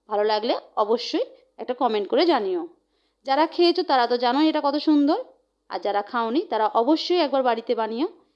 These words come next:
এইভাবে ডাল ছাড়া আমের টক। তো ক-, দারুণ লাগে। এর সাথে আলু সেদ্ধ বা আলু ভাজা, সঙ্গে সাদা ভাতের সাথে দারুণ লাগে এইটা খেতে। তো গরমে এইভাবে বানিয়ে খেয়ে নাও, আর এটা শুধুও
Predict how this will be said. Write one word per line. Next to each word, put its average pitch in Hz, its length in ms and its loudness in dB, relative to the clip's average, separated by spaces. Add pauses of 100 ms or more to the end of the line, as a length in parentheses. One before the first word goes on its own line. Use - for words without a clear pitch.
(160)
এইভাবে 262 520 0
ডাল 240 320 0
ছাড়া 233 440 -2 (280)
আমের 220 280 -4 (180)
টক। - 340 -4 (580)
তো 220 60 -12
ক-, 220 200 -4
দারুণ 226 320 -6
লাগে। 285 400 -4 (300)
এর 226 120 -6
সাথে 233 340 -6
আলু 220 280 -2
সেদ্ধ 277 500 -6 (260)
বা 277 120 2
আলু 214 220 0
ভাজা, 190 400 -10 (240)
সঙ্গে 247 360 -6
সাদা 220 300 -2
ভাতের 233 200 -2
সাথে 277 360 -4 (340)
দারুণ 208 300 -2
লাগে 190 420 -8 (360)
এইটা 214 220 -8
খেতে। 190 360 -10 (1080)
তো 269 80 -6
গরমে 262 440 4 (140)
এইভাবে 247 420 2
বানিয়ে 233 280 -2
খেয়ে 240 260 -4
নাও, 277 180 0 (360)
আর 208 120 0
এটা 226 120 -2
শুধুও 262 680 -2